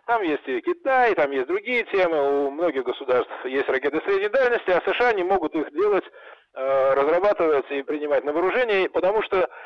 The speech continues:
договор нам связывает руки. Нам это надоело, мы выходим из договора. Ракета, э, девять М семь два девять — это не более чем повод для Соединенных Штатов Америки. Как сказал Болтон в октябре,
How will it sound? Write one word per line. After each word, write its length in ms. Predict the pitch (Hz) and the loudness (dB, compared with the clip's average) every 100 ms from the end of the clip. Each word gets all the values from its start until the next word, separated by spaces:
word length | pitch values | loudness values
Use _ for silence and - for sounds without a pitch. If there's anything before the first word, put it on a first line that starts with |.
| - - - | -18 -20 -12
договор 320 | 165 185 226 202 | -4 0 2 2
нам 120 | 160 | 0
связывает 460 | 170 156 147 143 | 0 0 2 0
руки. 340 | - 101 98 - - - - 453 | 0 -2 -4 -6 -10 -12 -6 0
Нам 160 | 226 | 0
это 180 | 165 180 | 2 0
надоело, 480 | 185 202 247 262 208 | 0 0 2 2 2
мы 140 | 190 | 0
выходим 400 | 214 - 220 160 | 0 0 0 0
из 100 | 127 | -2
договора. 540 | 131 143 180 147 95 127 | 0 0 2 2 2 2
Ракета, 560 | 170 - 240 127 98 - - - | 0 0 -2 0 0 -4 -18 -12
э, 400 | 143 139 147 147 135 | -2 2 4 2 2
девять 320 | 170 185 170 | 0 0 0
М 180 | 190 139 | 0 0
семь 160 | 180 165 | -2 0
два 200 | 160 165 | 0 0
девять — 440 | 180 269 175 92 - | 0 0 0 -2 -2
это 200 | - 175 | -2 0
не 120 | 170 | -2
более 340 | 170 240 440 - | 0 0 0 0
чем 220 | 175 175 | 0 -2
повод 360 | - 143 - - - _ _ - | -2 -2 -2 -8 -16 _ _ -6
для 200 | 170 196 | -2 -2
Соединенных 400 | 147 127 147 143 | -2 -4 -4 -6
Штатов 280 | 123 131 - | -6 -8 -6
Америки. 400 | 120 110 101 - - - | -8 -8 -10 -12 -14 -10
Как 180 | - 208 | -4 -2
сказал 360 | - - 247 254 | 0 0 2 2
Болтон 320 | 226 214 202 | 0 0 0
в 40 | |
октябре, 460 | 185 - 175 175 165 | -2 -2 -2 0 0